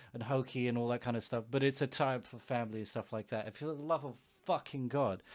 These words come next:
can you not just spend time with them and show you you love them by cooking a fucking meal? Apart from it, all right, you wanna argue that, oh yeah, you know, you can't, like, grill like this at home, but I, I would always have this argument on, like, uh, on a Sunday when we have to do a fucking Sunday roast.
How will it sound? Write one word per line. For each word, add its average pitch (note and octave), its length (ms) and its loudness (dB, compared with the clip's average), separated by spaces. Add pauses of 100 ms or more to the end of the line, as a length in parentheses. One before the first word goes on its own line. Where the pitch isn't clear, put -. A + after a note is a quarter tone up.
(240)
can C#3 200 2
you C3+ 160 0
not D3+ 320 0
just - 260 -2
spend C#3 320 2
time C#3+ 300 4
with A2 160 0
them G2+ 200 -2 (220)
and A2+ 100 -8
show - 160 2
you C#3 180 2
you B2 200 -2
love B2+ 240 0
them A#2+ 80 -2
by A2 200 0 (120)
cooking D3+ 360 0
a G#2 60 -2
fucking - 680 -2
meal? A#2 440 -2 (920)
Apart F3+ 280 10
from E3+ 80 2
it, D#3+ 160 6 (260)
all F3 80 6
right, F3 120 10
you F3+ 100 4
wanna F3+ 140 4
argue D#3 360 6
that, D3 140 4
oh D3+ 140 8
yeah, C#3+ 240 6 (100)
you C#3+ 120 0
know, B2 80 0
you A#2+ 160 0
can't, C#3 380 0
like, A#2 160 -4
grill B2+ 240 2
like A#2 240 0
this B2+ 220 -2
at B2+ 80 -2
home, B2 180 4
but C3 160 0
I, D3 160 -2 (300)
I D3+ 80 2
would D#3+ 100 6
always F3+ 180 10
have D#3+ 120 4
this C#3+ 140 0
argument C#3 340 2
on, B2+ 300 2
like, B2 280 0
uh, B2+ 120 -4
on B2 120 0
a A#2 40 0
Sunday A#2+ 340 4
when A2+ 140 2
we A#2+ 80 2
have A#2 120 0
to A#2 60 -10
do A#2 180 -2
a G#2+ 40 -2
fucking A#2+ 420 -4
Sunday A2+ 360 0
roast. A#2+ 280 0